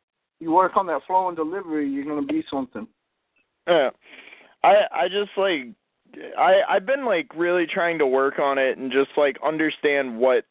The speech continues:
Speaker 2: that means, 'cause, like, you know, it's taken me, you know, all this time to, uh, really understand, like, you know, flow in terms of, like, uh, lyrics, but now, like,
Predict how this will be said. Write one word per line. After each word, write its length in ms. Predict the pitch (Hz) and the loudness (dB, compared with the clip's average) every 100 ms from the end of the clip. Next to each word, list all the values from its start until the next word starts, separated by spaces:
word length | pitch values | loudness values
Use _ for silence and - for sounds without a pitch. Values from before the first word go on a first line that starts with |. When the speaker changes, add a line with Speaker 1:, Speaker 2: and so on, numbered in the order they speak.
| _ 127 | _ -2
Speaker 2:
that 280 | 131 120 113 | 0 -2 -4
means, 680 | 113 123 131 117 107 107 101 | -2 -2 -2 -2 -2 -4 -2
'cause, 180 | 160 135 | -2 2
like, 240 | 160 147 - _ - _ _ _ | 2 2 -2 _ -20 _ _ _
you 160 | 135 156 | -2 2
know, 160 | 147 147 | 4 2
it's 80 | - | 0
taken 320 | 208 196 202 185 | 0 0 0 -2
me, 480 | 175 160 147 135 87 | -2 0 0 0 -2
you 160 | 147 | -2
know, 80 | 139 | 2
all 240 | 135 151 156 | 2 2 2
this 120 | 143 - | -2 -6
time 300 | 151 143 135 | -6 -6 -6
to, 260 | 151 143 135 | -4 0 2
uh, 100 | 123 | 0
really 400 | 120 151 156 147 | -2 -2 -2 0
understand, 680 | 139 135 127 - 135 135 120 | -2 -4 -4 -2 0 0 0
like, 220 | 120 113 104 _ - | 0 -2 -8 _ -8
you 180 | 127 127 | -4 0
know, 180 | 120 113 | 0 -2
flow 320 | 143 139 135 131 | 2 2 4 0
in 120 | 123 | -4
terms 340 | 147 131 123 | -4 -4 -2
of, 100 | 123 120 | -2 0
like, 300 | 113 101 - - - - _ _ | 0 -2 -8 -20 -20 -20 _ _
uh, 60 | - | -4
lyrics, 840 | 101 131 135 147 180 220 220 - - - - - - 156 | -2 0 2 2 4 2 0 -8 -20 -20 -14 -12 -12 -4
but 200 | 170 160 | 0 2
now, 360 | 143 147 160 151 | 0 0 2 2
like, 320 | 147 135 - | 2 0 -2